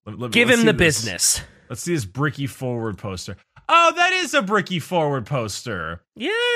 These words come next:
Speaker 2: it's the guard. I
Speaker 1: That's
Speaker 2: forget
Speaker 1: pretty
Speaker 2: which,
Speaker 1: good.
Speaker 2: I forget which regiment it is, though. Shy told me.
Speaker 1: Those are
Speaker 2: I
Speaker 1: the
Speaker 2: don't remember.
Speaker 1: Tempestus Scions.
Speaker 2: Ah, yes.
Speaker 1: Those
Speaker 2: Uh,
Speaker 1: are
Speaker 2: I'll
Speaker 1: pretty good.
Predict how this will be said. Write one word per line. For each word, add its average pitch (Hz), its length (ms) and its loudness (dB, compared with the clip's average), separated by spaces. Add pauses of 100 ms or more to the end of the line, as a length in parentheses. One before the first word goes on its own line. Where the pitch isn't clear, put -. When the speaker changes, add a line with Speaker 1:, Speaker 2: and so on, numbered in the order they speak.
Speaker 2:
it's 233 200 2
the 285 140 -2
guard. 302 800 4
I 202 180 4
Speaker 1:
That's - 140 2
Speaker 2:
forget 247 380 2
Speaker 1:
pretty 196 100 -6
Speaker 2:
which, 359 320 0
Speaker 1:
good. 87 380 -2 (180)
Speaker 2:
I 185 160 4
forget 185 400 2
which 143 340 -2
regiment 113 540 2
it 98 80 -2
is, 95 240 -2
though. 92 220 -2
Shy 139 260 2
told 110 400 -4
me. 104 260 -2 (140)
Speaker 1:
Those 120 280 0
are 123 100 4
Speaker 2:
I 107 40 2
Speaker 1:
the - 60 0
Speaker 2:
don't 90 180 0
remember. 87 400 -8
Speaker 1:
Tempestus 208 1080 -2
Scions. 87 1400 0
Speaker 2:
Ah, 156 680 4
yes. 110 720 -2 (180)
Speaker 1:
Those 262 220 0
Speaker 2:
Uh, 180 40 2
Speaker 1:
are 135 60 4
Speaker 2:
I'll 147 240 4
Speaker 1:
pretty 151 240 -2
good. 117 640 -4